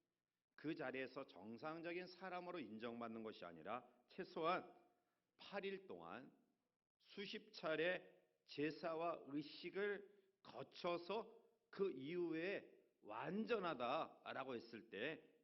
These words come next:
정상적으로 유대인의 그, 어, 회집, 유대인의 그 공동체에 들어와서 격리된 가운데에서 벗어나서 살 수 있는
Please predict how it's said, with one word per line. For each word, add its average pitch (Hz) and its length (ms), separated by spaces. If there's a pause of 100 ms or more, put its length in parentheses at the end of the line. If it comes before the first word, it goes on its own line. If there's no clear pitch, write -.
(160)
정상적으로 156 1000 (120)
유대인의 127 840 (200)
그, 135 580
어, 80 340 (220)
회집, 185 260 (600)
유대인의 127 640
그 170 500
공동체에 120 720
들어와서 90 720 (480)
격리된 147 600
가운데에서 113 920
벗어나서 123 880 (420)
살 160 300
수 - 180
있는 151 280